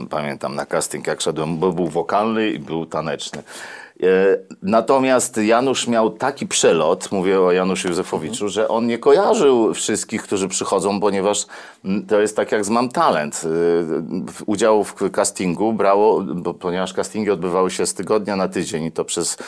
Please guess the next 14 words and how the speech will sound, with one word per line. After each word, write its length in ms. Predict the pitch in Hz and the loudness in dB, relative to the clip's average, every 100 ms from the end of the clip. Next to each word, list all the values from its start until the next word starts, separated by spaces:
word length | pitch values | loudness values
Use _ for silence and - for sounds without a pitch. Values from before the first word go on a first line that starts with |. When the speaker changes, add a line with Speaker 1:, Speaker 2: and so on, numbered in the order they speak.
| - | -8
Speaker 1:
sobota, 340 | - 101 104 101 | -2 -2 0 0
niedziela 500 | 98 90 92 95 95 - - - | 0 2 2 2 0 -10 -20 -6
w 80 | 87 | 2
różnych 400 | 131 131 123 117 | 4 6 2 0
miastach, 420 | 107 98 113 104 | 0 0 0 -2
a 60 | 107 | 0
nawet 240 | 107 107 | 0 0
w 40 | |
różnych 300 | 101 98 101 | -2 -2 -4
krajach. 460 | - 143 120 80 73 | 0 2 4 2 0
Tego 260 | - 85 101 | -4 -2 -2
było 200 | 110 127 | 0 0
s-, 200 | - 120 131 131 135 | 0 -4 -8 -10 -10
setki, 520 | - 151 147 - 135 | -2 -2 -2 -6 -6